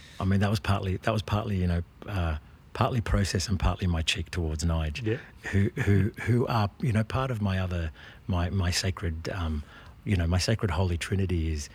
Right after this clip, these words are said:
Speaker 1: is kind of Pete Evans, Anna Cordingley, and, and Nigel Poulton.
Speaker 2: Sure.
Speaker 1: 'Cause,
Speaker 2: <laughs>
Speaker 1: geez, I just, I just l-, absolutely love the worlds they create together.
Speaker 2: Yeah.
Speaker 1: And, and, and it was, yeah, it was a bit of fun love for Nige,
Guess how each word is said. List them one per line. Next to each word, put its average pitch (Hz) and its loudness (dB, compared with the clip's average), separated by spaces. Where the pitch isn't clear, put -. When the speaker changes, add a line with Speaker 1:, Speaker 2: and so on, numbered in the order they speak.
Speaker 1:
is 90 -4
kind 85 -2
of 78 -6
Pete 92 2
Evans, 87 0
Anna 80 -2
Cordingley, 82 -2
and, 78 -4
and 90 -2
Nigel 82 0
Poulton. 87 -2
Speaker 2:
Sure. 113 -2
Speaker 1:
'Cause, 107 0
Speaker 2:
<laughs> - -6
Speaker 1:
geez, 104 2
I 117 -2
just, 113 0
I 107 -2
just 110 0
l-, 82 -4
absolutely 95 -2
love 82 -2
the 80 -6
worlds 78 -4
they 80 -6
create 80 -6
together. 80 -6
Speaker 2:
Yeah. 104 -2
Speaker 1:
And, 95 2
and, 95 2
and 107 2
it 120 2
was, 160 0
yeah, 120 6
it 90 4
was 110 2
a 120 0
bit 104 0
of 87 -2
fun 82 0
love 80 0
for - -8
Nige, 85 0